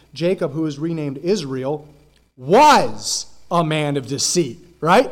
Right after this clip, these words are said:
That was his whole identity. As we take, took a look at extensively in men's Bible study,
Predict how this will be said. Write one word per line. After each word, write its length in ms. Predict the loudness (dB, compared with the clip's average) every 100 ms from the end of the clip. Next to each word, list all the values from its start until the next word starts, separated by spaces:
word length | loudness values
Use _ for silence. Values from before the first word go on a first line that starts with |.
| -6 -16 0
That 180 | 4 6
was 140 | 4
his 160 | 2 4
whole 240 | 4 4
identity. 640 | 2 2 2 2 0 -6 -16 -20 -20 -20 -4
As 220 | 0 2
we 120 | 0
take, 300 | -2 2 0 0 -4
took 180 | -2 0
a 60 |
look 220 | 2 2 0
at 220 | -4 -6 -10
extensively 920 | -8 -4 0 0 2 0 -2 -4 -4
in 120 | -4
men's 240 | -4 -4 -2
Bible 400 | -2 0 -2 -4
study, 440 | -6 -8 -8